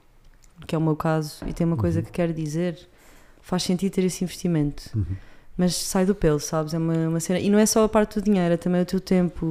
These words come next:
Speaker 1: o tempo que tu per-, perdes,
Speaker 2: Uhum.
Speaker 1: que é tempo ganho, que acabas por deixar um, um conteúdo teu no mundo, não é? Mas se, se deixarem de existir os videoclipes,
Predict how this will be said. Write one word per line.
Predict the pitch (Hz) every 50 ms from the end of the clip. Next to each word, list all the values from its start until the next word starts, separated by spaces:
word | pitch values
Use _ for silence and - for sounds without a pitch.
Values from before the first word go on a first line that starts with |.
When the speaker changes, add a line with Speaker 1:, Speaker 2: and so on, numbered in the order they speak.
| 156
Speaker 1:
o | 156
tempo | 151 - 175 170 156 -
que | - -
tu | - 175
per-, | - - 175 170 170 165 - - -
perdes, | - - 196 208 196 120
Speaker 2:
Uhum. | -
Speaker 1:
que | -
é | 160
tempo | - 165 160 147 -
ganho, | - 165 170 175 156
que | -
acabas | - - 165 151 156
por | - - -
deixar | 160 160 - - 160 160
um, | 160 160 156 151 - - -
um | - 156 156 156 151 151
conteúdo | 151 - 165 156 - - 170 156 - -
teu | - 170 160 160 156
no | 160 160
mundo, | 160 165 165 180 190 190 185
não | 170 156
é? | 151 147 165 175 - - - - - - - - - - -
Mas | 175 180 175 170 - - -
se, | - - - - - 247 240
se | - -
deixarem | - 214 - - 196 185
de | 190
existir | 180 - - - 190
os | 180
videoclipes, | 156 180 180 180 180 - - 185 208 220 - - - - - -